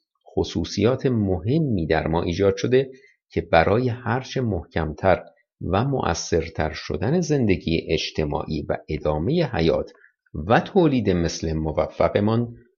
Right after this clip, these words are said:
لازم بوده و آنها که این خصوصیات را داشتند،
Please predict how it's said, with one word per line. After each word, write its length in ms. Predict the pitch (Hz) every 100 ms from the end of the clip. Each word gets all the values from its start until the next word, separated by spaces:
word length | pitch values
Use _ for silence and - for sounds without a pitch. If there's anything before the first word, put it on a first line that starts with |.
| -
لازم 640 | 87 92 92 87 143 170
بوده 420 | 110 95 92 90 - - _ -
و 80 | 196
آنها 480 | - 101 98 139 196
که 140 | -
این 240 | - 92
خصوصیات 920 | 80 - - 85 80 - 82 80 - -
را 160 | 78 - -
داشتند، 920 | 82 80 78 - - 127 147 135 135